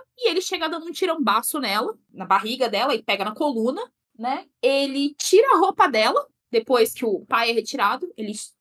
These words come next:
tiram a roupa dela, eles tiram várias fotos nuas dela. Tem algumas pessoas que vão falar que ela foi estuprada, tem outras pessoas que falam que não,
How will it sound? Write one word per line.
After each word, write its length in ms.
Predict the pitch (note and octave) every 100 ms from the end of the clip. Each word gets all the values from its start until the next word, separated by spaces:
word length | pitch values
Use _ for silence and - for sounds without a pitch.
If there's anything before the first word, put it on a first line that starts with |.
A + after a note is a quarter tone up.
| -
tiram 280 | - D#4+ C#4
a 40 |
roupa 260 | A#3+ B3 B3
dela, 260 | A#3 B3+
eles 200 | C#4 D#4+
tiram 260 | - D4+ D4+
várias 380 | B3+ C4+ D4+ -
fotos 400 | C4+ C#4 D#4 A#3+
nuas 480 | A3 C#4 D#4 D#4+
dela. 340 | F3+ D3 C3+ - - -
Tem 180 | F#4 F#4
algumas 320 | F4 D#4 D#4+
pessoas 360 | D#4 - D4+ -
que 140 | C#4
vão 160 | C4 C#4+
falar 440 | - B3 A#3+ A#3 -
que 540 | - A#3+ A#3 A#3 A3+
ela 240 | A#3 A#3 C4
foi 460 | - - G#3 G#3+
estuprada, 680 | G3+ - D4 A3+ F#3+ A3+ - _ _ _ -
tem 160 | D4
outras 260 | C4 D4 C4
pessoas 380 | B3+ - A#3+ A#3
que 120 | -
falam 600 | - C4 A3 G#3 G#3 G3+
que 160 | - D#4
não, 340 | C4 G#3+